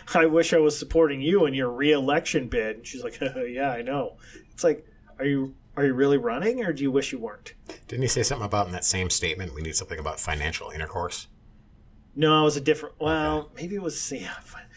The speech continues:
Speaker 1: people need to be able to practice financial intercourse. <laughs>
Speaker 2: What a fucking weirdo.
Speaker 1: Yeah, he's, I don't know, he's getting goofier by the day. The, I, I also don't want to, uh, I don't want to say this, but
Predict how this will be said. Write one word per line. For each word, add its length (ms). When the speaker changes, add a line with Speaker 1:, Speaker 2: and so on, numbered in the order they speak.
Speaker 1:
people 220
need 180
to 80
be 100
able 160
to 80
practice 400
financial 500
intercourse. 680
<laughs> 60
Speaker 2:
What 100
a 40
fucking 320
weirdo. 360
Speaker 1:
Yeah, 160
he's, 500
I 300
don't 140
know, 80
he's 180
getting 220
goofier 360
by 140
the 80
day. 400
The, 240
I, 420
I 200
also 380
don't 300
want 240
to, 180
uh, 260
I 40
don't 140
want 140
to 60
say 240
this, 280
but 320